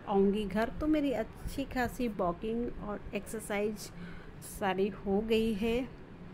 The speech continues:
और तो ये रही मेरी आज की video, आप लोगों को कैसे लगी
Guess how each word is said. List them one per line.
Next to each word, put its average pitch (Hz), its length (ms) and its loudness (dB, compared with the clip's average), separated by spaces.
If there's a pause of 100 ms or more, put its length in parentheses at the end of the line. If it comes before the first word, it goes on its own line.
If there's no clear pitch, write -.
(600)
और 196 260 2 (960)
तो 226 100 -4 (120)
ये 220 240 2
रही 226 180 4
मेरी 214 420 0 (460)
आज 185 180 0
की - 120 -4
video, 202 420 2
आप 190 220 -2
लोगों 190 200 0
को 196 100 -4
कैसे 190 360 -4
लगी 208 360 -2